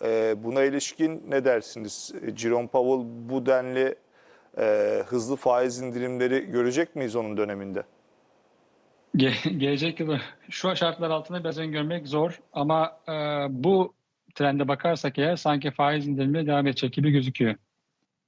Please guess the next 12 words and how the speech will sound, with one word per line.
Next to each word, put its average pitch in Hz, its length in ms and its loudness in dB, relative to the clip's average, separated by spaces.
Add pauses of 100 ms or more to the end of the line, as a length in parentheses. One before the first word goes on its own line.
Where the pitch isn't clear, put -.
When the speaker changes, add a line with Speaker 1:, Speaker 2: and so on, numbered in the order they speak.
(720)
Speaker 1:
Tabii 127 360 2 (120)
hem 147 280 2
tarifeler 143 920 2 (180)
hem 131 200 0
faiz 131 440 2
indirimlerine 127 800 0 (160)
ilişkin, 113 580 -4 (200)
e, 104 520 2 (140)
beklentiler 113 800 0
hem 120 220 -2
de 120 80 0
Trump'ın 120 600 -2